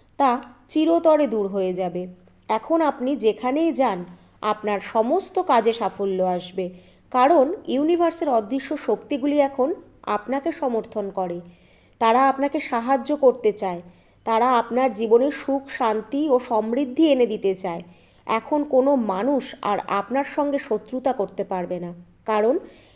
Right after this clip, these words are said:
এখন ইউনিভার্স নিজে আপনাকে রক্ষা করবে। হঠাৎ করেই আপনি সব কাজে সফলতা পাবেন। আপনার জীবন বাধামুক্ত হয়ে উঠছে।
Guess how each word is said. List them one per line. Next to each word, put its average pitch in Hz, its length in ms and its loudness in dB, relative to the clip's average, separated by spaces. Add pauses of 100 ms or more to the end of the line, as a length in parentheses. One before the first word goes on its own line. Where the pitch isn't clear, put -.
এখন 320 400 2
ইউনিভার্স 285 640 2
নিজে 240 360 0
আপনাকে 226 420 0
রক্ষা 185 360 -2
করবে। 175 400 -8 (600)
হঠাৎ 330 400 2
করেই 349 280 6
আপনি 269 320 2
সব 277 240 0 (120)
কাজে 208 240 2
সফলতা 190 540 -2
পাবেন। 180 420 -8 (380)
আপনার 247 480 0
জীবন 240 380 2
বাধামুক্ত 247 680 0
হয়ে 196 300 0
উঠছে। 180 480 -8